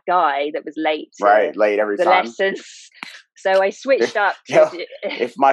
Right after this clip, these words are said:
Speaker 2: if my students are watching, you know how I feel about that guy. <laughs> Yeah.
Speaker 1: Do they get loads of press ups?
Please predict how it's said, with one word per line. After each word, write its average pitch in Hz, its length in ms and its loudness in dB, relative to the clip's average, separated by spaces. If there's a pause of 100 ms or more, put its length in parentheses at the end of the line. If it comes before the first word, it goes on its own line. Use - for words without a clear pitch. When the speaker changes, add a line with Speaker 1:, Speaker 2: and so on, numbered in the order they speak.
(100)
Speaker 2:
if 127 120 -6
my 139 140 4
students 151 340 -2
are 147 100 2
watching, 139 380 4
you 131 80 -8
know 135 120 -2
how 135 160 2
I 123 80 2
feel 131 140 -4
about 120 220 2
that 113 200 2
guy. 101 200 -4 (880)
<laughs> - 200 -18
Yeah. 139 120 -2
Speaker 1:
Do 247 60 -2
they 247 140 0
get 226 200 0
loads 233 180 2
of 240 160 -2
press 240 300 0
ups? - 500 -2